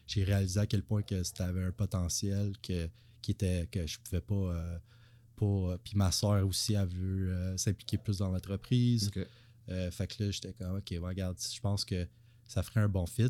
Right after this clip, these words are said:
Speaker 1: Puis c'est là que j'ai trouvé exactement ce que j-, j'aimais le plus le faire,
Speaker 2: Ouais.
Speaker 1: qui était l'Internet, le
Speaker 2: Fait que c'est cool. T'as, t'as merché les deux, le, la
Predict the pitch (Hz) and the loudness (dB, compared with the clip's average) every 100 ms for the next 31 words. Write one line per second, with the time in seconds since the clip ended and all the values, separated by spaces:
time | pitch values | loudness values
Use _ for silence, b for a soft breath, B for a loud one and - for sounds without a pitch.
0 | - - - 95 98 90 - - 90 98 | 0 -4 2 4 4 2 -2 -4 0 2
1 | 95 87 87 92 - 98 98 95 90 - | 2 0 0 -2 2 2 2 2 -2 -6
2 | - 95 82 - - - - - - 87 | -2 0 0 -4 -8 -12 -16 -6 -2 0
3 | 82 - 90 - 85 90 95 110 - - | 0 -2 -6 -4 -6 -4 -2 -4 -6 -8
4 | 87 85 85 123 95 92 90 87 95 95 | -6 -6 -8 -6 -6 -4 -4 -2 -2 -4
5 | - 90 90 92 117 139 101 92 107 113 | -4 -2 0 -2 -2 -2 -2 -2 -2 0
6 | 110 - 139 110 101 143 110 95 | 0 -2 -2 -2 -2 -4 -2 -4